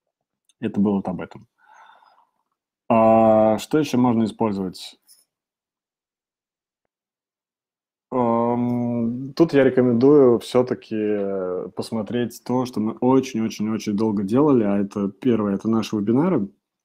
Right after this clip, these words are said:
потому что сейчас их уже почти пятьдесят. И там, правда, очень-очень-очень много информации о том,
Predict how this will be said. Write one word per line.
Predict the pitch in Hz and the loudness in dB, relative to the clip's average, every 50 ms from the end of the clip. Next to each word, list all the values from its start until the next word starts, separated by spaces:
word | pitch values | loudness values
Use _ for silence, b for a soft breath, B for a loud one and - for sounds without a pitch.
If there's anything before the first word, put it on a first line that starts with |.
| _ _ _ _ _ _ - - - - | _ _ _ _ _ _ -20 -20 -18 -8
потому | - - 113 113 110 | -2 0 0 0 0
что | 104 - - | -2 -6 -12
сейчас | - - - 120 113 113 | -8 -4 -2 -2 -2 -4
их | - - - | -6 -10 -8
уже | 107 98 113 | -4 -4 -4
почти | 98 110 95 - - - | -4 -4 -6 -8 -10 -14
пятьдесят. | 101 - 107 104 104 98 - 110 101 90 - _ _ _ B B B B B B B B B B B | -12 -10 -8 -8 -8 -6 -6 -6 -8 -8 -10 _ _ _ B B B B B B B B B B B
И | 107 | 0
там, | - 123 117 101 | 2 2 2 2
правда, | - 120 107 113 | 2 2 2 2
очень-очень-очень | 117 - 123 120 123 123 120 117 - - 107 107 107 104 - 110 107 107 101 - 107 107 | 2 2 4 4 4 4 4 2 0 -2 -2 -2 -2 -4 -4 -4 -4 -4 -4 -4 -4 -4
много | 110 101 101 104 | -2 -2 -2 -2
информации | 101 98 107 101 104 117 135 143 139 - 104 | -2 -2 -2 -2 -2 0 -2 -2 -4 -6 -8
о | 98 | -6
том, | - 113 113 120 120 117 113 | -4 -2 -2 -2 -2 -2 -2